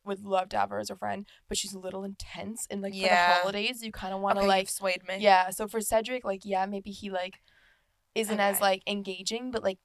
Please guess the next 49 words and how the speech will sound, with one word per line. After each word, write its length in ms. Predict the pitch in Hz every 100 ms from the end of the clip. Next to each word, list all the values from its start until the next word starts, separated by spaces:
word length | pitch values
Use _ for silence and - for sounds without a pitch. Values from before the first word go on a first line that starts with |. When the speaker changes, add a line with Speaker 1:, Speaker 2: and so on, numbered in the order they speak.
| _ _ -
Speaker 1:
maybe 520 | 233 247 254 254 262
you 100 | 254
guys 240 | 254 262 -
can 140 | 262
just 120 | 247
play 120 | -
more 120 | 254 240
games. 500 | 214 240 190 - -
And, 100 | 208
you 60 |
know, 140 | 208 226
like, 120 | 214
she'd 160 | - 220
probably 200 | 254 240
be, 140 | - -
Hermione 380 | 254 247 254 294
would 100 | 202
beat 120 | 180
you 80 | -
at 60 |
all 80 | -
the 80 | -
games. 260 | - - 196
Speaker 2:
Yeah, 220 | 196 175
Speaker 1:
She, 160 | - 233
Speaker 2:
she 60 |
would. 100 | 170
Speaker 1:
like, 200 | 220 208 -
Speaker 2:
Yeah, 180 | 202 196
and 80 | 190
it 20 |
Speaker 1:
Cedric 140 | 190
Speaker 2:
would 80 | 202
be 100 | 214
infuriating. 560 | 208 202 190 175 151 151
Speaker 1:
Yes, 240 | 202 170
exactly. 680 | 139 - 185 175 147 123 - _
Speaker 2:
Cedric 340 | - - 277
might 160 | - -
let 140 | -
you 80 | 180
win. 260 | 190 214 220
Speaker 1:
So, 180 | - -
but 160 | 262 -
Cedric 280 | 320 - 508
would 180 | 320
let 240 | 226 196 -
you 140 | -
win, 160 | -